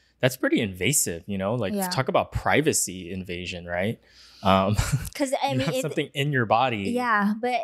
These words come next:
Speaker 2: eh, yes, that technology can help you, um, do things, but people, it, but it can also maybe record your thoughts too.
Speaker 1: Yeah.
Speaker 2: And the way you behave.
Speaker 1: Right.
Speaker 2: Um, so
Speaker 1: Yeah.
Speaker 2: that's very invasive.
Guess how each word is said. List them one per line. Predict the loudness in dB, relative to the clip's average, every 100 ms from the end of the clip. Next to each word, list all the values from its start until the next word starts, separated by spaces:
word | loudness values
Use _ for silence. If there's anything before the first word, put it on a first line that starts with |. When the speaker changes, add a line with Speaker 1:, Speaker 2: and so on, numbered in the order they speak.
| -2
Speaker 2:
eh, | 0 0 -2 -12 _ _
yes, | -2 4 4 4 -2 -10 -12 -4
that | 0 2
technology | 2 2 2 -2 -4 -2 -2
can | 2 2
help | 4 0 0
you, | -4 2 2 4
um, | 4 4
do | 2 0
things, | 0 -2
but | 2 2 2 2
people, | 2 0 -4
it, | -4 -4 -8 _ _ 2
but | 6 6 2 -16 _
it | 2 6
can | 8
also | 8 6 4 4 4 -2 -6
maybe | 2 4 4 2
record | -2 -2 -2 4 6 6 6 4 0 -8 _ _ 4
your | 4
thoughts | 6 4 2 2 -2 0
too. | 4 6 6 2 -4
Speaker 1:
Yeah. | -2 0 -2 -8 -18 _ _ 0
Speaker 2:
And | 2 4
the | 2
way | 0
you | -2
behave. | -2 -4 -2 0 0 0 -4 -8 -14 _ -20 _
Speaker 1:
Right. | -2 -2 -2 -8 0
Speaker 2:
Um, | 4 4 0 -4 -12 -16 -12 0
so | 4
Speaker 1:
Yeah. | 4 4
Speaker 2:
that's | 0 -2 -4
very | -2 2 2
invasive. | 2 2 0 -2 0 2 0 -4